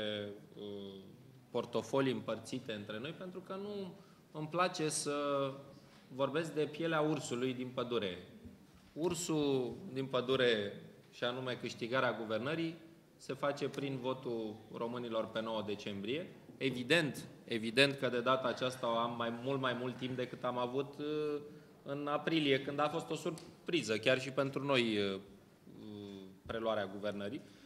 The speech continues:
Și evident că acum, pe baza ceea ce am învățat în aceste șapte luni, pentru mine au fost șapte luni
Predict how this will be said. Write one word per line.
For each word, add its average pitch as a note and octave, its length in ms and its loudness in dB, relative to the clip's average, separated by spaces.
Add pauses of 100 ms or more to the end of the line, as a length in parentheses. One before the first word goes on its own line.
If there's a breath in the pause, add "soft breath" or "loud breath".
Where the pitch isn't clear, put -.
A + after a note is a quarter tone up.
(160 loud breath)
Și - 140 0
evident D3 440 0
că D3 260 2
acum, C3 600 2
pe B2 60 -2
baza B2 400 2
ceea A#2+ 260 0
ce A#2+ 140 0
am A2+ 160 0
învățat A#2 460 -2
în F3 100 -4
aceste G#2+ 380 -2
șapte G#2 340 -4
luni, G2+ 160 -4
pentru A2+ 280 -4
mine C#3+ 360 -2 (420 loud breath)
au - 100 -4
fost C#3+ 360 -4
șapte - 400 -4
luni C#3 220 -2